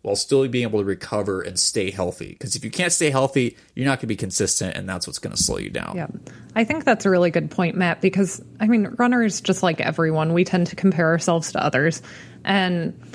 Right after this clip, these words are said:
Speaker 2: let's say your goal is to qualify for Boston, and your friend qualified for Boston, and they did it running sixty miles a week. Well, then you think you have to run sixty miles a week, but that might not be the optimal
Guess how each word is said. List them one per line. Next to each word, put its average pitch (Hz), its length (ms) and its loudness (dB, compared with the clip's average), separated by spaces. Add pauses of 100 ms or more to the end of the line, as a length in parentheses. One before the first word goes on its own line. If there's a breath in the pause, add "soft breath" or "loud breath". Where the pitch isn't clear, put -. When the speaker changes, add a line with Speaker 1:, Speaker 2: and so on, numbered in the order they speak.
(260 loud breath)
Speaker 2:
let's 214 220 2
say 196 420 4
your 185 300 4
goal 175 480 6
is 175 200 0
to - 80 4
qualify 160 480 2
for 175 160 -2
Boston, 165 840 2
and 190 160 6
your 196 120 6
friend 185 520 0
qualified 160 520 2
for - 100 2
Boston, 160 600 2
and 160 220 0
they 156 100 4
did 165 240 4
it 165 260 2
running 156 560 2
sixty - 420 0
miles 147 380 0
a 170 40 2
week. - 280 -4 (500 loud breath)
Well, 202 80 4
then 202 180 6
you 254 240 4
think 180 320 0
you 170 100 4
have 151 260 0
to 175 80 2
run 156 200 2
sixty - 380 -2
miles 170 340 0
a 185 60 2
week, - 280 -2 (380 loud breath)
but 208 200 2
that 240 220 2
might 247 260 4
not 208 380 4
be 208 320 4
the 185 320 2
optimal 180 920 4